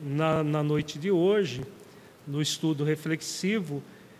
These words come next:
a bênção da oração intercessória e o significado da oração, concluindo o que nós trabalhamos na, na, no nosso encontro passado, é, as, os benefícios que a oração gera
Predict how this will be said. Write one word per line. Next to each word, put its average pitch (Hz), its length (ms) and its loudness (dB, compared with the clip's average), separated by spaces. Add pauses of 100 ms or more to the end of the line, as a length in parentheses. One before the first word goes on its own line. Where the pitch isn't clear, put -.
(220)
a 165 120 2
bênção 196 680 2
da 185 140 4
oração 185 720 4
intercessória 175 1300 0
e 180 120 -4
o 190 60 0
significado 190 1160 0
da 156 140 0
oração, 156 600 -2
concluindo 175 1000 0 (420)
o 151 80 -4
que - 160 0
nós 156 460 2 (100)
trabalhamos 151 720 0
na, 139 360 -2
na, 135 320 -6 (140)
no 139 120 -2
nosso 143 340 0
encontro 139 380 -6
passado, 180 680 -2 (960)
é, 165 320 4
as, 160 320 2 (160)
os 160 400 2
benefícios 196 1120 2
que - 140 -2
a 208 80 2
oração 190 640 0
gera 151 520 0